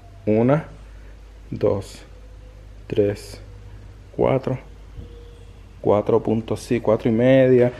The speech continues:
Podemos ponerle de alrededor de cuatro punto cinco horas de reparación a este bonete. Y como dobló, la parte de abajo hay que también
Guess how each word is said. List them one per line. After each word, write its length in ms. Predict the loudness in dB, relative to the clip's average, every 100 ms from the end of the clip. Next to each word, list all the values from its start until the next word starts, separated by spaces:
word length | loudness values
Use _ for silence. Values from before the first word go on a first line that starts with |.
| -14 -4
Podemos 280 | 0 2 0
ponerle 460 | 0 2 2 2 2
de 180 | 2 0 -8 -16 -20 -4
alrededor 420 | -2 2 4 4
de 120 | 4
cuatro 320 | 4 2 2 0
punto 260 | 0 0
cinco 400 | -2 -2 -2 -2
horas 340 | 2 2 0 -2
de 140 | -2
reparación 640 | 0 2 2 0 0 -2
a 160 | 0 0
este 280 | -2 -2 0
bonete. 480 | 2 2 2 2 -2 -10 -18 -18 -6
Y 100 | -6
como 320 | 0 2 4
dobló, 540 | 4 6 4 4 0 -6 -6
la 160 | -6 -4
parte 280 | -6 -4 -4
de 80 |
abajo 400 | 0 2 2 -2 -4
hay 180 | -8 -4
que 180 | -4
también 460 | -2 0 2 0